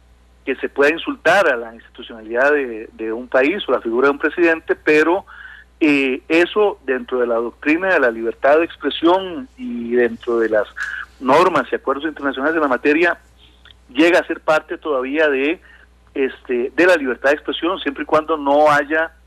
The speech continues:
expresiones que sean, eh, eh, injuriosas, calumniosas, eh, o que apelen de alguna manera a la violencia. Entonces hay un margen de tolerancia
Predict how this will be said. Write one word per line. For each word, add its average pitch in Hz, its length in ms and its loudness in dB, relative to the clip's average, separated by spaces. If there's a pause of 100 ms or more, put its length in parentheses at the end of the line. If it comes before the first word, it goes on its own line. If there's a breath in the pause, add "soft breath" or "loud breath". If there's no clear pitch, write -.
(260)
expresiones 143 520 -6
que - 120 -6
sean, 147 420 0 (140)
eh, 117 460 -2 (580 loud breath)
eh, 113 540 0 (180)
injuriosas, 143 680 2
calumniosas, 135 600 0 (600 loud breath)
eh, 127 600 2
o 147 200 2
que 160 180 2
apelen 147 400 0
de 135 60 -4
alguna 127 240 -4
manera 139 560 -2 (120)
a 120 80 -8
la 120 100 -2
violencia. 120 440 -6
Entonces 165 340 0
hay 196 60 0
un 185 320 -10
margen 156 360 0
de 135 100 -4
tolerancia 139 720 -2